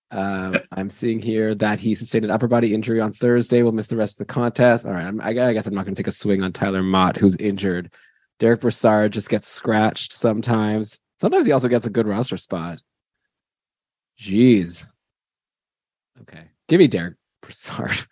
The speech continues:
<laughs> I don't know. This sucks. Okay. I have Brassard. Watch him not even play another game in the N H L for the rest of the year once Norris is back. But okay. I feel very depressed now. So Jesse, you, you go.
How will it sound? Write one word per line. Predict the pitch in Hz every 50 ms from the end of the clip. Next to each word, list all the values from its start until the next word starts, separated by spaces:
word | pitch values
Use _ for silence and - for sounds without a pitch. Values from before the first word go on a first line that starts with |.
| - -
<laughs> | - - -
I | - -
don't | - - - - -
know. | 156 131 113 - _ _ - - - - - - _ _ -
This | - - -
sucks. | - 113 135 165 156 120 - - - - - _ _ _ - 101
Okay. | - - 98 90 85 - _ _
I | - 95
have | 95 90
Brassard. | - 98 90 - - 101 87 87 82 82 78 76 - _ _ _ _ _ _
Watch | - 98 95 -
him | 107
not | 101 90 92
even | 92 92 90
play | - 98 95
another | 95 95 90 104 98
game | 92 101 95 92 90 92
in | 92
the | 95 92
N | 87 95
H | 95 90 - -
L | 98 95
for | 85 - 120
the | 110
rest | 98 90 - -
of | 104
the | 98 98
year | 98 95 92 90 92 - _ _ _ -
once | 101 92 - -
Norris | 101 98 92 90 - -
is | 98 92
back. | - 92 87 80 - - - _ _ _ _ _ _ _ _ _ _ _ _ _ _ _ _
But | - 92 90
okay. | 95 - - 85 - - - _ _ -
I | 107 110
feel | - 151 135 120
very | 117 113 110 104
depressed | 104 - - 98 90 - -
now. | 98 90 90
So | - -
Jesse, | 92 104 92 87 - 92
you, | 92 90 - -
you | 98 95
go. | 90 - - - 87 85 87 85